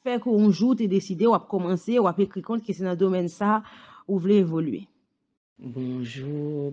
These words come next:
Speaker 2: bonswa, bonjou Eden, bonjou tout moun. Byen kontan pou envitasyon sa sou emisyon Ayiti nan tan pa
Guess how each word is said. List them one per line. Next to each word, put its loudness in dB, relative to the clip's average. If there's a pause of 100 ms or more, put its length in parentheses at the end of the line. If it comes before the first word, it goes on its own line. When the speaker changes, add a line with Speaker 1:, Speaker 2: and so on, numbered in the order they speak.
(100)
Speaker 2:
bonswa, -10
bonjou -8
Eden, -4 (560)
bonjou -10
tout -14
moun. -4 (600)
Byen -4
kontan -2
pou -8
envitasyon -6
sa -10
sou -6
emisyon -6
Ayiti -6
nan -8
tan -10
pa -6